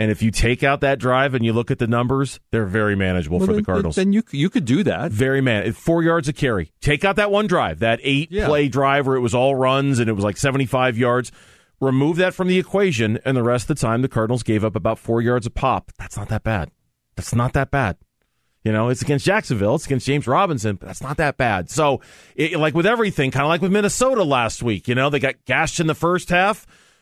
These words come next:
Speaker 1: but looked better in the second half. Was it because they adjusted, or was it because Dalvin Cook was hurt? I don't know. We'll let everyone decide. This week,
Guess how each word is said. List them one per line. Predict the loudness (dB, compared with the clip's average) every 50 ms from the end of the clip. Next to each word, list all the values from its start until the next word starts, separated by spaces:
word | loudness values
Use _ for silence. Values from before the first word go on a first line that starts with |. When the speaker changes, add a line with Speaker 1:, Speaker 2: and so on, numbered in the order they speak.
| _ _ -4
Speaker 1:
but | -4 -4 -4 _
looked | -4 -4 -4 -4 -2 0
better | 0 2 2 2 2
in | 2
the | 0 0
second | 0 0 -2 0 0 -2 0
half. | 0 0 0 -2 -2 0
Was | -2 0 0
it | -2
because | -2 -2 -2 -2 0
they | 0 2 2
adjusted, | 0 0 0 0 -2 -2 -2 -2 -2 0 2
or | 2 2
was | 2 0 0
it | -2
because | -2 -2 -2 -2 0
Dalvin | 0 0 0 2 0 -2 -2
Cook | -2 -2 -2 -2
was | -4 -4 -2
hurt? | -4 -4 -4 -6 -10 _ _
I | -4
don't | -2 -2
know. | 0 -2 -2
We'll | -2 -2
let | 0 0
everyone | 0 0 0 0 0 0
decide. | -2 -2 -2 0 0 0 0 -2 -6 -12 _ _ _ _ _ _ _
This | -4 -2 -2 -2 -2
week, | 0 0 0 0 -2 -6